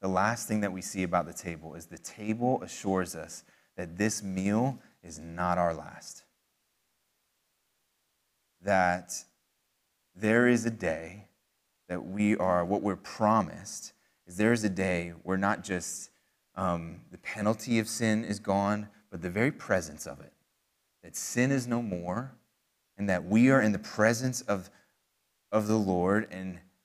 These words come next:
all that's left is a feast to be enjoyed, where sorrow is no more, where mourning is no more, where everything that feels like it's wrong with the, with the world has been complete,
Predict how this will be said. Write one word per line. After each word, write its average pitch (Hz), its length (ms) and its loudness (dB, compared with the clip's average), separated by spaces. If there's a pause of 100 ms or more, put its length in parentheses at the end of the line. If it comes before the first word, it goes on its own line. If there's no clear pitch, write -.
(140)
all 113 240 8
that's 135 240 2
left 90 540 0 (540)
is 90 580 -6 (500)
a - 60 -16
feast - 800 -6 (1500)
to 117 100 -2
be 104 220 4
enjoyed, 113 920 4 (280)
where 98 140 0
sorrow 127 640 6
is 127 140 2
no 127 120 4
more, 117 340 6
where 104 140 2
mourning 120 520 4
is 123 160 0
no 120 120 4
more, 110 380 4
where 98 240 4 (260)
everything 151 500 6
that 120 120 2
feels 147 460 6
like 127 120 4
it's 92 140 -6
wrong 127 360 6
with 131 120 2
the, 92 160 -4 (140)
with 120 180 4
the 107 80 0
world 117 380 6
has 110 120 -10
been 110 160 0
complete, 117 520 0